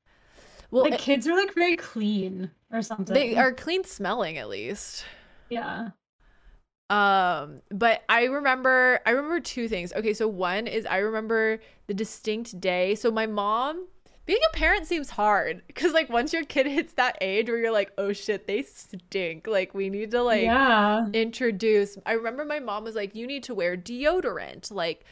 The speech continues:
Speaker 1: you're sweating now from your armpits and, like, it smells bad. And so you need to just,
Speaker 2: Huh.
Speaker 1: like,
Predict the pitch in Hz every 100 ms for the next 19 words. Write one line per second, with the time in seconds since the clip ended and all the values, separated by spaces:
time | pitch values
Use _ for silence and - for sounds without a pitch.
0 | - _ _ 202 208 214 - - 294 330
1 | 320 269 220 190 196 190 170 156 160 196
2 | 320 - _ - 214 214 165 - 190 220
3 | 196 170 180 - - 196 185 175 190 -
4 | - 202 175 170 175 - - 85 - -
5 | 170 170 160 151 143 135 - 170 147 190
6 | - 139 82 -